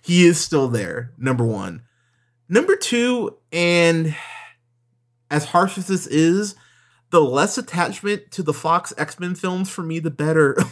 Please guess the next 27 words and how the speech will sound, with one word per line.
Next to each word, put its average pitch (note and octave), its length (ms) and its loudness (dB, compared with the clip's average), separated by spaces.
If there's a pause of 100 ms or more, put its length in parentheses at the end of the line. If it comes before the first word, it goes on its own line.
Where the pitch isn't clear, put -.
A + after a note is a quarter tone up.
(280)
Like, F#3+ 300 2
I F3+ 160 2
know F3+ 220 4
some, G#3+ 240 -4 (340)
I F#3 120 4
know F#3+ 200 6
some G3+ 220 -2
people G3+ 280 -4
want D#3+ 280 0
Evan D#3 240 0 (200)
Peters E3+ 300 -4
back C3+ 260 -2
as D3+ 120 -8
Quicksilver, D#3+ 600 -10
and C3 220 -2
would C3+ 100 4
I - 80 2
like B2 440 -6
it? C#4+ 220 -6 (600)
Yeah, G#4+ 240 2
I E3+ 100 2
really G#3 300 6
would, G3 180 6
'cause B2+ 120 -8
I D3 100 2
like, C#3 320 0
I C3+ 260 -2